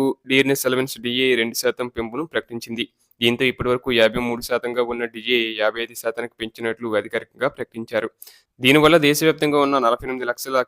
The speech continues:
కేంద్ర ప్రభుత్వ ఉద్యోగులు, అరవై ఆరు లక్షల మంది పెన్షనర్లకు నేరుగా లాభం చేకూరనుంది. ప్రతి సంవత్సరం జనవరి మరియు జూలై నెలలో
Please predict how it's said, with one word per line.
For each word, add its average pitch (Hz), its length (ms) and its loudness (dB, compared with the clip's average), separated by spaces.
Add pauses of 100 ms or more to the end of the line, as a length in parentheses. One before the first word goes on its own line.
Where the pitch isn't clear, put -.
కేంద్ర 123 320 0
ప్రభుత్వ 120 320 -8
ఉద్యోగులు, 117 360 -2 (260)
అరవై 123 220 4
ఆరు 123 120 0
లక్షల 135 260 -4 (100)
మంది 120 220 -4 (520)
పెన్షనర్లకు 139 640 4
నేరుగా 131 340 2
లాభం 127 300 4
చేకూరనుంది. 123 640 -4 (340)
ప్రతి 123 200 -2 (100)
సంవత్సరం 131 300 -2 (120)
జనవరి 120 380 2
మరియు 123 200 -4 (100)
జూలై 117 280 -2
నెలలో 117 220 -4